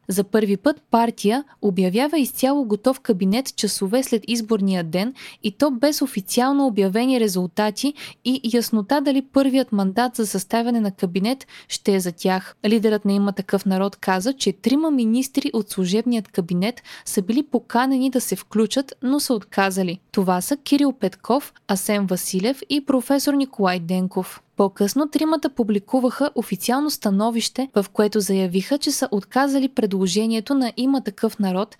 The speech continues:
защото икономическият екип на служебното правителство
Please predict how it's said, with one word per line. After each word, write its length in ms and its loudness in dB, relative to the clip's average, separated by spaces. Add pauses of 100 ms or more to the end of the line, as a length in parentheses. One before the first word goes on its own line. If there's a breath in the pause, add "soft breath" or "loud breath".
(100)
защото 580 0
икономическият 880 -2
екип 300 -2
на 100 0
служебното 640 -2
правителство 800 -2